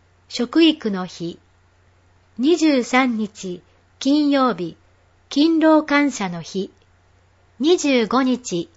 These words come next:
日曜日、市民合唱交流会。午後零時二十分から、サンアートにて。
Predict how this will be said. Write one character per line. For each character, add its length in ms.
日 380
曜 220
日、 280
市 220
民 280
合 140
唱 380
交 220
流 220
会。 320
午 160
後 260
零 240
時 160
二 140
十 160
分 320
か 140
ら、 220
サ 280
ン 120
ア 140
ー 40
ト 140
に 160
て。 260